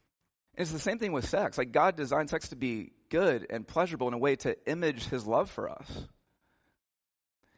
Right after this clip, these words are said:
And so I, I'd like us, as we think about this topic, even though, yeah, Jesus does highlight the bad emphatically, because, and any of you who have been in a destructive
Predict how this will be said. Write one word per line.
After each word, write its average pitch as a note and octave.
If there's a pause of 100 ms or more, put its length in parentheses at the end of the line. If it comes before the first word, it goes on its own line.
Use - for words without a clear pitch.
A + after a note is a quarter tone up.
(880)
And C#3
so D#3
I, D3
I'd D#3+
like F3+
us, C#3+
as B2
we B2+
think C#3
about C#3
this A#2+
topic, B2+
even F3+
though, F3
yeah, D#3+
Jesus F3
does D#3+
highlight C3+ (220)
the B2
bad A2
emphatically, A2
because, A2+
and B2+
any D#3+
of D3+
you C#3
who B2
have A2
been B2+
in A2+
a G#2
destructive G#2+